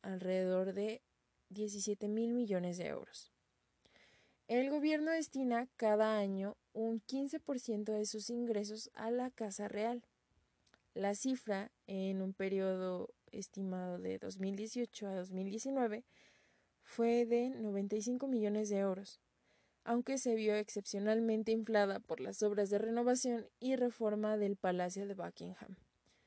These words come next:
Parte de este dinero se destinó también a acondicionar Frogmore Cottage, la nueva residencia de Enrique y Meghan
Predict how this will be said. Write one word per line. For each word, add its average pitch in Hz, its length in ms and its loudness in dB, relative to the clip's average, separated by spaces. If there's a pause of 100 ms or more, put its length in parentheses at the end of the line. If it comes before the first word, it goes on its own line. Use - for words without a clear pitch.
(380)
Parte 214 260 4
de 220 140 8
este 220 180 0
dinero 247 500 2 (520)
se - 160 2
destinó 214 380 2
también 226 460 2
a 220 160 2
acondicionar 202 880 -2
Frogmore 208 600 0
Cottage, - 600 -8 (1200)
la 214 200 -2
nueva 226 380 2
residencia 220 840 0 (140)
de 233 380 4
Enrique 214 400 -2
y 214 140 0
Meghan 202 480 -2